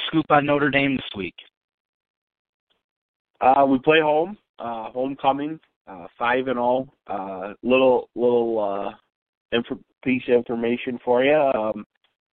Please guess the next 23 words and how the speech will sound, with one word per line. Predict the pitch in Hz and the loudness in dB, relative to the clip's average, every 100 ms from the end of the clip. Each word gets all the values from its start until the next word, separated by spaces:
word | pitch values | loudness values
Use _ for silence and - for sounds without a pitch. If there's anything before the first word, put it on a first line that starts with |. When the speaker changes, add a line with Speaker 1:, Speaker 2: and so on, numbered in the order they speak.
| _ | _
Speaker 2:
right | 120 147 151 | 2 2 2
now, | 151 151 160 | -2 2 2
we | 147 135 160 175 | 0 -4 -6 -6
ha-, | 151 147 143 139 | -2 0 0 -2
we | 131 147 151 | -2 0 2
are | 143 131 | 2 0
the | 117 | -2
highest | 135 160 180 160 - | 0 0 0 -2 -2
scoring | 151 147 147 139 - | 2 2 0 -4 -8
team | 143 139 | -4 -4
in | 110 | -4
all | 107 113 | -2 -2
of | 110 - | -2 -6
Section | 113 - 107 98 | -8 -8 -14 -12
five. | 98 78 76 _ _ _ _ _ _ _ _ _ 98 | -10 -10 -12 _ _ _ _ _ _ _ _ _ -6
Speaker 1:
Wow. | 113 117 113 95 87 _ _ _ _ _ _ _ - - | 2 4 6 4 0 _ _ _ _ _ _ _ -12 0
Speaker 2:
We | 135 | 2
have | 143 | 2
the | 120 | 2
most | 143 160 135 | 4 4 2
Speaker 1:
Fantastic. | 120 123 139 | -2 -2 -2
Speaker 2:
points | - - | -4 -8
scored, | 131 127 | -10 -10